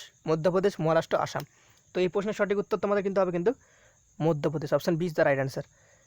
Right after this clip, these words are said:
তারপরে তোমরা দেখতে পাচ্ছ, কবে প্রধানমন্ত্রী নরেন্দ্র মোদী ভারতে একুশ দিনের লকডাউন ঘোষণা করেছিল? বাইশে মার্চ, তেইশে মার্চ,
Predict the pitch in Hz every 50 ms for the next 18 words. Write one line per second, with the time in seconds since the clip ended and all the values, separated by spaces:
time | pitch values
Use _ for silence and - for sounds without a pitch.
0 | _ _ _ _ _ _ - 147 151 147 185 190 185 202 202 196 196 180 - 208
1 | 196 185 - - 214 226 247 _ _ _ _ _ _ _ _ _ _ _ _ _
2 | _ _ _ _ _ - - 160 165 196 208 202 - 180 175 165 196 202 202 202
3 | 208 202 160 175 202 190 170 160 170 180 185 180 190 175 175 170 160 156 175 214
4 | - _ _ _ - 151 139 139 156 156 160 - 180 165 208 202 165 165 185 190
5 | 180 151 147 151 147 156 170 170 - 156 143 151 143 135 - 131 135 - - 135
6 | 143 156 151 156 147 - 196 175 160 156 170 175 - - - - 147 143 143 -
7 | 175 160 151 147 156 - -